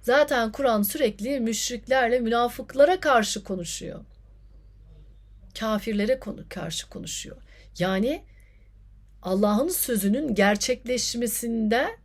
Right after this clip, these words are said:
mesini engelleyenlere karşı. Allah'ın sözünü inkar etmek demek,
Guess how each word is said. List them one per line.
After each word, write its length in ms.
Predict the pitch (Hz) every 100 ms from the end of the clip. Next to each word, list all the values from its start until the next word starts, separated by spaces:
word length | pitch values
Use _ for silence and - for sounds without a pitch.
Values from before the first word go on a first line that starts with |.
| - - -
mesini 480 | 196 190 240 330 - -
engelleyenlere 1300 | 226 240 233 247 247 254 254 262 262 262 269 339
karşı. 560 | - 226 165 - - - - - - - - - - - - -
Allah'ın 300 | 151 180 277
sözünü 300 | 349 254 240
inkar 420 | 247 226 240 330 359
etmek 400 | 320 226 196 -
demek, 440 | 208 359 -